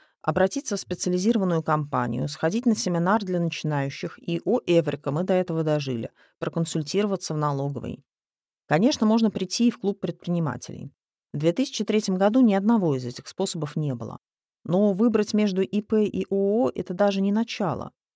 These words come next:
Это этап, когда вопросы еще даже не начались. С каждым новым шагом в бизнесе вопросов прибавляется в геометрической прогрессии. Чем дольше вы идете, тем больше вопросов. По каждому вопросу нужна быстрая и достоверная информация.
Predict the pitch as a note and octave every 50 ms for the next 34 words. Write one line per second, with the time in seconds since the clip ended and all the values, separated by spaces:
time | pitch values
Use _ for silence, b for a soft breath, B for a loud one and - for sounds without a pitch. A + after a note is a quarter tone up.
0 | _ - - F3 F3+ - G3 F#3 F#3 - B3 C#4 C#4+ _ - E3 D#3 D#3 D3 E3+
1 | E3+ F3 F3 E3 - - D3 D3+ D3 D3 - A3+ A#3 - - D#3+ D3 D3 - D#3
2 | D#3+ E3+ F#3 F#3 F#3 F#3 F3+ F3+ F3 - - F3+ F3 D#3 - - - - _ _
3 | _ _ _ _ _ _ _ _ - - - G3 G#3 G#3 F#3+ G3 G3+ G3+ A3 B3+
4 | C#4+ B3 G#3+ - - F#3 E3 D3 C#3 C3+ C3+ C3 C#3+ C#3 C#3+ C3 B2 A#2+ - -
5 | C3 B2+ C3+ C#3+ - A3 A3+ - - - - - E3+ D3+ D#3+ D3+ D3 D#3 F#3+ A3
6 | A#3+ A#3 - - D3 C#3 C#3 C#3 C#3+ D3 D3 D3 E3 F#3+ F#3 - - - - E3
7 | - E3 E3+ E3+ E3 D#3+ D3 A#2+ A2+ - - - - - C#3+ _ _ _ _ _
8 | _ _ _ - - C3+ C#3+ D3 F3+ B3 D4 - - A#3+ G#3 F3+ F3+ E3+ D#3+ C#3+
9 | C#3 B2+ - - C3 - - C#3 D3 C#3 C3+ E3 G3 G3+ - - F#3+ G3 F#3+ -
10 | D#3 B2+ G#2+ - - - - _ _ _ _ _ _ _ _ _ _ _ _ -
11 | D#3 D#3 - A3 C#4 C#4+ B3+ B3 A3 G#3+ F#3+ F#3 F3+ - F3+ D#3+ D3 - F3 C#3+
12 | D3+ E3 D#3+ F3 F3 E3 D3 C#3 F#3+ A#3+ - - - F#3+ E3 C#3+ C#3+ - - -
13 | D3 D3 D3+ F3 F#3+ F#3+ F#3+ F#3 F#3 F3+ F3 - F3+ E3+ E3 C#3+ A#2 A#2+ - -
14 | - -